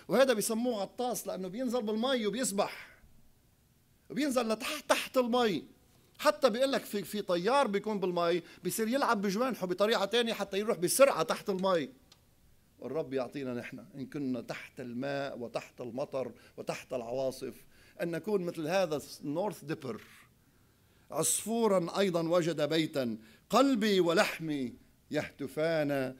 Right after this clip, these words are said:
يهتفان بالإله الحي. مش بالظروف الحلوة فقط،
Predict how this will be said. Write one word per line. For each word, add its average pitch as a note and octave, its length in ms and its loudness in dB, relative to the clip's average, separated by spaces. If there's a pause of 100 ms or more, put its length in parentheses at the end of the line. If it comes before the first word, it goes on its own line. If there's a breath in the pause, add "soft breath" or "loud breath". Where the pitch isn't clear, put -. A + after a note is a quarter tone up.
يهتفان D3+ 720 -2 (220 loud breath)
بالإله C3+ 400 0
الحي. C#3+ 280 -6
مش B3+ 200 -4
بالظروف G#3+ 580 -2
الحلوة C#3+ 460 -8 (760)
فقط، G3 420 -4